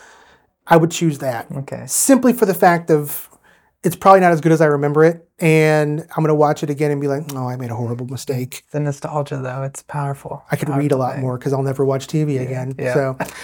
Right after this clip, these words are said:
Speaker 1: uh, thanks, Ian.
Speaker 2: Thank you, Jared.
Speaker 1: Appreciate ya. Everybody else, have yourself a great rest of your day,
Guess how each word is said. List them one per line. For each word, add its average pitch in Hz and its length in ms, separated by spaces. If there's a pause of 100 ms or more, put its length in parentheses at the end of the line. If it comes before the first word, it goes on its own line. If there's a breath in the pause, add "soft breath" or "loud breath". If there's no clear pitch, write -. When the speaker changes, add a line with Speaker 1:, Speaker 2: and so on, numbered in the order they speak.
(220 loud breath)
Speaker 1:
uh, 226 540
thanks, 247 420
Ian. 226 380
Speaker 2:
Thank 262 140
you, 131 60
Jared. 127 120
Speaker 1:
Appreciate 220 540
ya. 220 400
Everybody 226 340
else, 226 200
have 214 180
yourself 190 320
a - 20
great 185 320
rest 180 300
of 160 100
your 160 100
day, 208 440